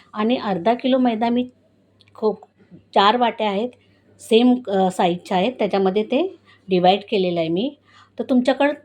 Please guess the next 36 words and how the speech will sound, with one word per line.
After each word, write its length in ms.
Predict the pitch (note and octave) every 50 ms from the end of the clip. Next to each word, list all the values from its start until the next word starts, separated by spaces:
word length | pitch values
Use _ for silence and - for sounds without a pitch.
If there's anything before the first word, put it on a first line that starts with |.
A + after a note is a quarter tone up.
| _ _ -
अर्धा 300 | G3+ F#3 F3 F3+ A#3 B3
किलो 220 | B3 B3 C4 C4
मैदा 380 | C4 B3 A#3 G#3+ G#3 G3 A3+ A#3+
असं 220 | C4+ A#3+ B3 B3
चार 340 | B3 B3 - A#3+ G3+ G3 G#3
भागामध्ये 520 | G#3+ A3+ A3 G3+ G#3+ A3 A3 A3 G#3+ A3+ A3+
डिवाइड 400 | G3+ G#3 G3 G3+ G3+ G#3+ C4 B3+ -
असं 260 | G3+ F#3+ - A#3 G#3
भांडं 260 | G#3+ G3+ G3 F3+ G3+
कोणतं 420 | G#3+ - - A3 G3 F#3+ F#3+ - A#3+
असेल 280 | A3+ G3+ - C4 C4+
ते 220 | C4+ - - G#3 G#3+
घेऊ 260 | F#3+ F#3 G3 E3 D3+
शकता. 300 | - - - _ - - - _ - - - _ _ -
माझ्याकडे 440 | G3 F#3+ E3+ F#3 F#3 F#3 G#3+ G3+ G3
ही, 220 | G3 G3+ G#3+ G#3 - - _ _ -
ही 100 | G3+ G3+
वाटी 340 | G#3 G3+ F#3 E3+ - - G#3+
आहे, 260 | G#3 G3 G3+ C4+ G4
मी 200 | F4+ B3 A#3+ C4+ -
तिच्याने 320 | B3 G3+ G3+ F#3 E3+ D#3+
घेतलेलं 460 | D3+ D3+ C#3+ C#3 - - C3 B2+ B2 A#2
आहे. 100 | B2 - _ - - - _ _ _ -
तर 100 | G#3 G#3
आता 240 | A3 G3+ G#3 - A#3
हे 220 | A#3 A3 A#3 A#3
मैदा 380 | A#3+ A#3+ A3+ G#3+ G3+ F#3+ A#3 A3+
बघा 260 | G#3+ G#3 G3+ G#3+ C4 C#4+ - _ _ _ _ _ _ _ _ _ _ _ _ _ _ _ _ -
डिवाइड 360 | F#3+ G3 F#3 G3 G#3+ A3 A3+
करून 220 | - A#3 A#3 A#3+
चार 320 | A#3+ - A#3+ G3+ F#3+ G3 G#3+
भाग 160 | A3 A3 G#3
झालेला 420 | G#3 G3 G3+ F3+ E3+ F3+ F3+ F3
अर्धा 220 | E3+ E3 E3 F3 E3+
किलो, 340 | E3+ - F3 E3 F3 A3 B3
त्यातला 360 | B3+ A#3 G3 - - A#3+